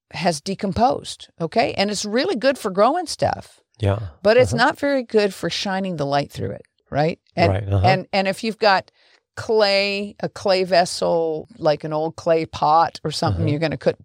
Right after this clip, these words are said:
Speaker 1: cook beans in or something like that,
Speaker 2: Yeah.
Speaker 1: it's great for cooking beans, but you can't see the light through it.
Speaker 2: Mm-hmm.
Speaker 1: But if you take something as delicate as sand, you know, you get a handful of sand, dry sand, and it just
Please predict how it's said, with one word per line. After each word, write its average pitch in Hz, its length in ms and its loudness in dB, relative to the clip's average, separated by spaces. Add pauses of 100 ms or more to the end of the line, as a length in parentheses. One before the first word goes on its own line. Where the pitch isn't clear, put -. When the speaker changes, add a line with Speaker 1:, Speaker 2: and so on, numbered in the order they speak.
Speaker 1:
cook - 260 -2
beans 165 420 -2
in 165 420 0
or 139 80 -2
something 160 340 -6
like 156 220 -2
that, 160 280 2 (300)
Speaker 2:
Yeah. 123 280 -2
Speaker 1:
it's - 100 -4
great 359 240 2
for 403 120 -4
cooking 359 340 -2
beans, 302 360 0
but - 200 -4
you 202 60 -8
can't 214 260 -4
see 123 160 -4
the 117 120 -2
light 117 220 -6
through 127 240 -6
it. - 120 -18 (240)
Speaker 2:
Mm-hmm. 104 280 -2 (400)
Speaker 1:
But 208 120 2
if 226 140 2
you 240 80 -6
take 294 280 -2
something 247 540 -4
as 180 300 0 (400)
delicate 208 480 0
as 135 120 -4
sand, - 560 -8 (380)
you 185 120 -2
know, 147 60 0
you 156 160 -2
get 254 180 0
a 196 40 2
handful 190 460 -2
of 170 100 0
sand, 180 440 -6 (100)
dry 156 260 2
sand, 233 520 -6
and 185 160 -4
it 202 60 -12
just - 300 -8